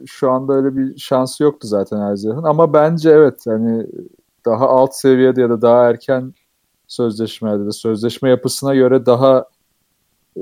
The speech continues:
fazla koruma getirebilir bu konulara. Ama tabii şu da var, e, takımların da kendi açısından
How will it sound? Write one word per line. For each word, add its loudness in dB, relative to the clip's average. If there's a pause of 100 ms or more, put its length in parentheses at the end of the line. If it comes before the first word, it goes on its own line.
(160)
fazla 0
koruma 0
getirebilir 0
bu -12
konulara. -4 (840)
Ama 0
tabii 2
şu -2
da 4
var, 2 (180)
e, -2 (1700)
takımların -2
da 0
kendi -4
açısından -4